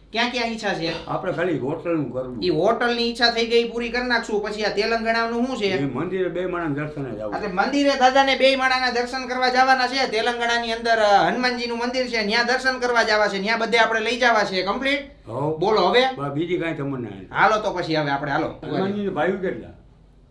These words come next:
Speaker 2: પાંચ ભાઈઓ, બે પત્ની.
Speaker 1: ઉભા રહ્યો, ઉભા રહ્યો, મને આમાં કન્ફ્યુઝન. મિત્રો, હનુમાનજીને કેટલા ભાઈ છે તમને ખબર હોય તો કોમેન્ટ કરજો. હનુમાનજીને કે
Speaker 2: પાંચ ભાઈઓ.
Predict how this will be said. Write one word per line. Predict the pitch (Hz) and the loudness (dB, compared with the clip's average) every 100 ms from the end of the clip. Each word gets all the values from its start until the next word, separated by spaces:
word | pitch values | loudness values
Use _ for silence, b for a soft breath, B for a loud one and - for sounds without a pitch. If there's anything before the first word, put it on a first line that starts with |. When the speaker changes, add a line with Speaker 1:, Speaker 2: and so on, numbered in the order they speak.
| _ - - | _ -20 -10
Speaker 2:
પાંચ | 165 185 - | -2 -2 0
ભાઈઓ, | 151 135 - - - - - 139 | -2 -2 -4 -10 -18 -20 -20 -8
બે | 165 180 | -2 -2
પત્ની. | 175 180 165 131 | -2 -4 -4 -6
Speaker 1:
ઉભા | 170 170 | -2 2
રહ્યો, | 226 240 | 4 4
ઉભા | 208 180 214 | 2 4 4
રહ્યો, | 233 240 | 6 4
મને | 202 202 | 2 2
આમાં | 202 208 190 | 2 0 -2
કન્ફ્યુઝન. | 190 196 190 170 156 | -6 -4 -4 -4 -4
મિત્રો, | 202 254 | -4 0
હનુમાનજીને | 247 185 190 247 233 240 | 2 2 2 0 0 -2
કેટલા | 233 240 247 220 | -2 -2 2 4
ભાઈ | 226 240 | 4 2
છે | 233 | 0
તમને | 233 233 226 | -2 -2 -2
ખબર | 214 240 | 0 0
હોય | 233 | 0
તો | 233 | -2
કોમેન્ટ | 220 233 240 226 | -2 -4 -4 -4
કરજો. | 240 233 233 | -6 -4 -2
હનુમાનજીને | 202 147 196 220 214 226 220 | -2 -4 -4 -4 -4 -6 -4
કે | 220 | -2
Speaker 2:
પાંચ | 220 220 202 | 2 4 2
ભાઈઓ. | 147 151 135 117 | 0 -2 -2 -4